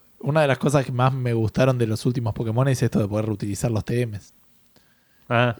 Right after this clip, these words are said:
Speaker 1: Y una vez que te acostumbras a esto, es una paja los, los viejos, porque decís, "No, pará, pará, pará".
Speaker 2: Esto es un compromiso,
Speaker 1: Esto, claro.
Speaker 2: un camino de ida.
Speaker 1: Claro, exacto.
Speaker 2: Eh, sí, no, quería mencionar eso, lo, me, me choca mucho lo, lo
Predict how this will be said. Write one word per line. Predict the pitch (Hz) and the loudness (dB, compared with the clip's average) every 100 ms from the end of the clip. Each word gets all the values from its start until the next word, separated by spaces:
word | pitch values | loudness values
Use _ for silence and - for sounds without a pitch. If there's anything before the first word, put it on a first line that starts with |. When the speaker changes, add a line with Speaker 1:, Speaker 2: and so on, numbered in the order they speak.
| - | -6
Speaker 1:
Y | 117 | -2
una | 120 127 | 2 2
vez | 135 | 2
que | - | 0
te | 127 | 0
acostumbras | 110 - 120 120 | -2 -2 0 2
a | 123 | 2
esto, | 127 135 | 2 0
es | - | -2
una | 98 | -6
paja | - 117 98 | -2 -4 -4
los, | 87 87 - - | -8 -12 -12 -4
los | 110 | -2
viejos, | 104 - | -2 -4
porque | 95 | -6
decís, | 92 95 | -6 -4
"No, | 151 147 | 0 2
pará, | 120 113 | 0 -2
pará, | 95 82 | -4 -8
pará". | 80 87 - - | -8 -8 -8 -4
Speaker 2:
Esto | 107 - | -4 0
es | 123 - | -2 -2
un | 113 | -2
compromiso, | 110 104 104 117 143 151 143 | -2 -2 -4 -2 -4 -2 -4
Speaker 1:
Esto, | 147 _ - | -4 _ -4
claro. | 139 123 110 | -2 0 0
Speaker 2:
un | 120 113 | 0 0
camino | 113 131 127 | 0 2 2
de | 127 | 2
ida. | 104 87 - _ | 0 -4 -10 _
Speaker 1:
Claro, | - 110 90 92 | -8 -6 -6 -10
exacto. | - 95 87 _ _ _ _ - | -12 -12 -14 _ _ _ _ -2
Speaker 2:
Eh, | 107 107 104 101 101 98 98 98 107 110 101 - _ _ _ _ _ _ _ | 2 4 4 4 4 2 -2 -8 -10 -12 -16 -20 _ _ _ _ _ _ _
sí, | - 170 | 0 2
no, | 180 151 | 4 2
quería | 165 160 | 4 2
mencionar | 143 123 139 139 | 2 2 2 4
eso, | 143 - 120 | 2 2 2
lo, | 110 107 | 2 2
me, | 104 | 0
me | 98 101 | -2 -2
choca | - 107 | 0 0
mucho | 107 110 117 | 0 0 0
lo, | 101 95 90 92 92 - _ _ _ _ _ _ _ _ _ _ _ _ _ _ | 2 2 0 -4 -14 -20 _ _ _ _ _ _ _ _ _ _ _ _ _ _
lo | 98 92 90 85 | 0 2 2 -2